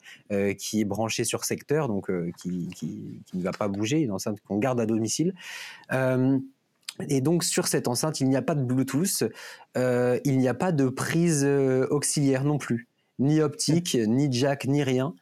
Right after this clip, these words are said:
Speaker 1: On est sur, euh, voilà, sur une enceinte, euh, qui a pour seule entrée, euh, une entrée Ethernet, un R J quarante-cinq. Donc, euh, donc c'est assez, euh,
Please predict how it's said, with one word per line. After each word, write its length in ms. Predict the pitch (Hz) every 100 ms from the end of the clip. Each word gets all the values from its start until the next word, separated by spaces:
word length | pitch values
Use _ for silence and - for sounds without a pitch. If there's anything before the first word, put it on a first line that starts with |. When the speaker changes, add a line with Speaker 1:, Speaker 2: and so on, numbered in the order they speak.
| _ - 277
Speaker 1:
On 120 | 113 127
est 80 |
sur, 400 | 143 - 131 151
euh, 320 | 127 104 104 101
voilà, 300 | 117 101 117
sur 360 | - 123 123
une 140 | 117 117
enceinte, 540 | 120 - 135 147 -
euh, 320 | 120 117 117
qui 280 | 113 - 123
a 160 | 139 131 - _ -
pour 100 | -
seule 320 | - 180 160
entrée, 440 | 160 156 - 147 - - - -
euh, 380 | 113 113 110 110
une 180 | 127 127
entrée 380 | 120 117 143 -
Ethernet, 560 | 143 123 135 117 120 101
un 200 | 101 113
R 60 |
J 140 | 123 120
quarante-cinq. 640 | 120 110 107 - 110 - _ - - -
Donc, 340 | 107 113 104 120
euh, 420 | 113 110 110 107
donc 180 | 113 113
c'est 140 | 117
assez, 400 | 123 - 165 165
euh, 360 | 151 139 135